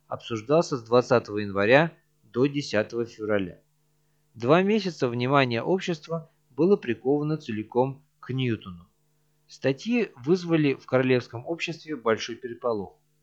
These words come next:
Несмотря на то, что Ньютон весьма деликатно обошелся с Гуком и его гипотезой,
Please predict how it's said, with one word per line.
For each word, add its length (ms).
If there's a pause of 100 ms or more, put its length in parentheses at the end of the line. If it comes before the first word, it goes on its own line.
(540)
Несмотря 500
на 140
то, 400
что 240
Ньютон 440
весьма 340
деликатно 600
обошелся 600
с 60
Гуком 440
и 140
его 220
гипотезой, 680